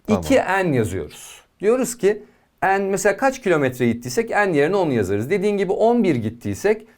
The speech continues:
Speaker 2: biz taksiye yirmi iki, yirmi yedi lira öderiz. İşte
Speaker 1: Ha.
Speaker 2: bak bir sayı örüntüsü. Bir başlangıcı var. Buradaki artı değer o. Başlangıç miktarı. Onun haricinde de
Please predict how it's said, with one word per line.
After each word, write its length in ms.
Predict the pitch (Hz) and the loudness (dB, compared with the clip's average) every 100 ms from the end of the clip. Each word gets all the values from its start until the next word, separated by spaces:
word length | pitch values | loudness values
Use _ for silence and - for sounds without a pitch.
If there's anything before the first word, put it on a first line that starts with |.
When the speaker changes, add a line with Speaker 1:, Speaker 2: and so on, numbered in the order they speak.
| 202 | -4
Speaker 2:
biz 180 | 214 | -4
taksiye 440 | - 170 - 117 113 | 0 -2 -2 -2 0
yirmi 340 | 151 202 156 | 0 0 0
iki, 180 | 120 226 | -2 0
yirmi 260 | 214 196 190 | 0 2 2
yedi 220 | 160 147 | 0 0
lira 160 | 123 | 2
öderiz. 500 | 101 85 85 - - - _ _ | 2 0 -6 -10 -18 -20 _ _
İşte 240 | - 113 220 | -10 -4 0
Speaker 1:
Ha. 60 | |
Speaker 2:
bak 240 | 214 240 - | 0 -2 -4
bir 140 | 214 | -6
sayı 280 | 208 220 214 | 0 2 4
örüntüsü. 580 | 196 120 104 - - 87 - | 4 2 -2 -10 -14 -16 -6
Bir 200 | 170 165 | -2 0
başlangıcı 640 | 151 151 139 135 135 185 | 0 0 -2 -2 -2 0
var. 300 | 220 - - _ _ _ | 0 0 -6 _ _ _
Buradaki 380 | 151 156 143 156 | 0 2 2 0
artı 380 | - 123 123 139 | 2 2 2 0
değer 320 | 117 101 90 - | 2 4 2 0
o. 320 | 113 165 - - | 0 0 -2 -2
Başlangıç 540 | 135 - 113 123 123 | -2 0 -2 -4 -6
miktarı. 600 | 170 160 185 175 180 208 - _ | -10 -4 0 2 2 -2 -10 _
Onun 240 | - 214 220 | -4 -2 2
haricinde 600 | 185 135 107 107 101 113 | 2 2 0 -2 0 0
de 220 | 208 240 | 0 -4